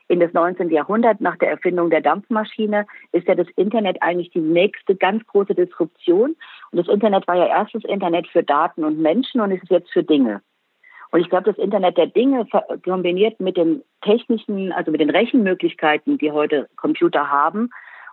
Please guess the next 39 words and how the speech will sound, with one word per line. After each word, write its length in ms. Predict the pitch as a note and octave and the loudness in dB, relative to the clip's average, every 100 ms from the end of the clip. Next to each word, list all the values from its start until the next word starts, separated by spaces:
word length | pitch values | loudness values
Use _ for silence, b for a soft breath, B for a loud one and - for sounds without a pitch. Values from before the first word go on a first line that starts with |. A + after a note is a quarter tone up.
| - | 0
und 260 | G#3+ B3 - G3+ | 2 2 2 2
der, 220 | F#3 - | 2 0
dem, 240 | - E3 - | -2 -4 -2
dem, 400 | E3+ D#3+ D#3 D3 | 0 0 0 0
dem 220 | C#3 C4 | 0 0
Business-Verständnis 1120 | - B3+ C#4+ B3 - F#3 - F3 F3 - E3 | -2 -2 0 -2 -2 -6 -2 -2 -2 -8 -8
und 200 | D#3+ D#3+ | -6 -4
dem 240 | D3+ D3+ - - | -6 -6 -12 -6
künstlichen 340 | G3 - F3+ - | -4 -4 -6 -4
Intelligenzverständnis, 1080 | D#3+ D3 D#3+ A3+ - G3 D#3 D#3+ E3+ F3+ _ B B B - | 0 2 2 0 -2 0 0 0 -4 -8 _ B B B -2
äh, 180 | E3 E3 | 2 2
und 180 | - G#3 | 2 0
die 100 | F#3 | 2
Dinge 220 | A#3+ C4+ | 4 4
miteinander 400 | G3+ - D#3+ D#3+ | 2 0 0 0
zu 100 | E3+ | -4
vernetzen, 640 | - D#3 D3+ D#3+ - F#3+ F#3 B B _ _ | -2 2 2 0 -4 -6 -6 B B _ _
ist 180 | A3 G#3+ | 0 2
eine 120 | - | 0
Disruption. 640 | D#3 C#3+ B2+ - - A#2+ F2 | 2 0 -4 -4 0 0 0
Das 100 | - | -8
ist 180 | - - | -16 -4
keine 280 | - D3 C3+ | 0 0 0
Transformation. 760 | A2 G2+ - - - - - | -2 -2 -4 -8 -8 -8 -4
Ich 80 | - | -2
habe 140 | D3+ | -2
schon 180 | - C#3 | -2 -2
zu 120 | - | -2
viel 140 | F3 D#3+ | -2 0
Transformation 720 | - C#3+ - C3+ B2+ - C3 | 0 0 -2 -4 -2 0 2
gemacht, 240 | B2+ C3 | 2 0
um 100 | - | -4
zu 80 | - | -4
sagen, 220 | B2 B2+ | 0 0
hier 100 | B2+ | 0
gibt's 260 | B2 C3+ - | -2 -4 -2
einen 100 | B2+ | -2
massiven 360 | A#2+ C3+ A#2+ A2+ | 0 0 0 -2
Unterschied. 480 | A#2 F#2+ - - | -6 -8 -12 -18